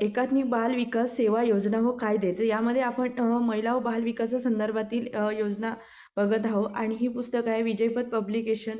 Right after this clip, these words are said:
अ, ची आणि त्या पुस्तकातूनच आपण रिव्हिजन करत आहोत. तर, अ, प-, आपण यामध्ये बघणार आहोत पहिली योजना अहिल्याबाई होळकर योजना. ही महाराष्ट्र शासनाची योजना आहे. एकोणीसशे शहाण्णव सत्त्याण्णवमध्ये सुरू करण्यात आली होती, तेव्हा ते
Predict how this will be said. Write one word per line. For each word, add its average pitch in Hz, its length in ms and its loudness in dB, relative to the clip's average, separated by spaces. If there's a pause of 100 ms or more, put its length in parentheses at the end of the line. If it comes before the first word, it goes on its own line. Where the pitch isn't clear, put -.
(100)
अ, 208 320 -2
ची 233 220 -2
आणि 208 260 -2
त्या 233 100 -2
पुस्तकातूनच 220 840 -4
आपण 208 300 -2 (360)
रिव्हिजन 214 420 2 (320)
करत 208 300 2
आहोत. 196 280 0 (360)
तर, 254 120 2
अ, 262 200 4
प-, 262 180 -2
आपण 240 400 0
यामध्ये 262 420 2
बघणार 240 360 2
आहोत 240 180 2
पहिली 226 260 2
योजना 233 360 2 (140)
अहिल्याबाई 233 440 2
होळकर 214 400 0 (100)
योजना. 202 320 2
ही 233 140 2
महाराष्ट्र 226 540 0
शासनाची 240 520 0
योजना 220 300 0
आहे. 233 320 0 (460)
एकोणीसशे 269 580 2
शहाण्णव 233 340 2
सत्त्याण्णवमध्ये 240 880 2
सुरू 233 240 0
करण्यात 240 400 2
आली 226 180 0
होती, 220 340 0
तेव्हा 226 220 2
ते 240 320 0